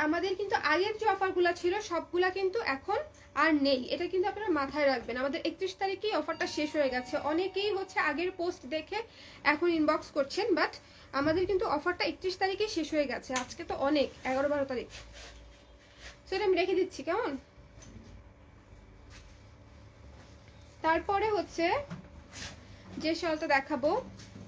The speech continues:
এই শালটার কালারটাও খুব সুন্দর, ডুয়েল টোনের মধ্যে, এক পাশে হোয়াইট বা সিলভার বলতে পারেন আপনারা। এই যে এটা, এটা এক পাশে,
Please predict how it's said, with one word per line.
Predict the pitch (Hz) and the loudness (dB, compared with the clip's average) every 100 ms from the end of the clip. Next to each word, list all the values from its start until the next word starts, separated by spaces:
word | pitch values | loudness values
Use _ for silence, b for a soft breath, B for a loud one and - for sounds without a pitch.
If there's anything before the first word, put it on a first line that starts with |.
| - - - - | -18 -18 -14 -8
এই | 277 330 | 0 2
শালটার | 330 381 381 403 | 4 2 2 0
কালারটাও | 330 311 311 359 | 2 0 0 -2
খুব | 359 330 349 | -2 -4 -2
সুন্দর, | 320 302 453 605 - - - - - - - 233 | 0 2 0 -2 -10 -18 -18 -20 -20 -20 -10 2
ডুয়েল | 320 349 381 | 4 6 4
টোনের | 370 349 359 302 | 2 2 4 4
মধ্যে, | 254 311 392 - | 2 2 2 0
এক | 269 302 | -2 -4
পাশে | 302 339 | 0 -2
হোয়াইট | 254 247 277 339 311 | 2 2 2 0 -2
বা | 320 | -2
সিলভার | 294 269 277 | -2 2 4
বলতে | 277 269 269 | 4 2 2
পারেন | 254 262 | 0 0
আপনারা। | - 262 349 - | 0 0 0 0
এই | 262 | -4
যে | 240 233 | -4 -4
এটা, | 277 415 539 - - | -2 -4 -6 -16 -8
এটা | 262 302 277 | -2 0 0
এক | - | 0
পাশে, | 262 - | -4 0